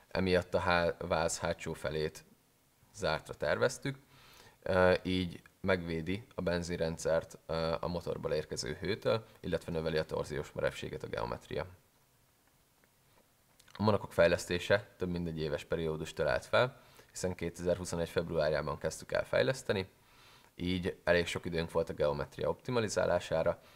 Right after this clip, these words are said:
illetve szimulációk futtatására. Ezt is helyeztük, ö, elég nagy, eléggé előtérbe, így kompozit szimulációkat, ö, fejlesztve,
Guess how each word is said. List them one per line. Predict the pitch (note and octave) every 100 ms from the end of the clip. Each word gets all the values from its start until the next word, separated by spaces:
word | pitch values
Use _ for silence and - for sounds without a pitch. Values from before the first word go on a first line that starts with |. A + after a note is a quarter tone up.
| - -
illetve | E2+ E2 -
szimulációk | E2 E2 D2+ D#2+ - D2+ D#2
futtatására. | D2 - - A#1+ C2+ E2 D#2+ E2 - - - - - - -
Ezt | F#2+ -
is | F2 -
helyeztük, | E2+ D#2+ - F2 - -
ö, | E2+ D#2+ D#2+ E2 D#2+ - _ _ -
elég | D#2+ D#2 D#2+
nagy, | D#2 D2
eléggé | D#2+ D#2+ D#2
előtérbe, | D2+ G#2+ A#2+ A2+ G2+ F#2+ F#2 - - -
így | -
kompozit | - F#2 F#2 F2+
szimulációkat, | - F2 E2+ E2 - E2 D#2+ - D#2 -
ö, | - D#2 D#2 D#2+ D#2 E2 -
fejlesztve, | - F#2+ G2 F#2+ - F2+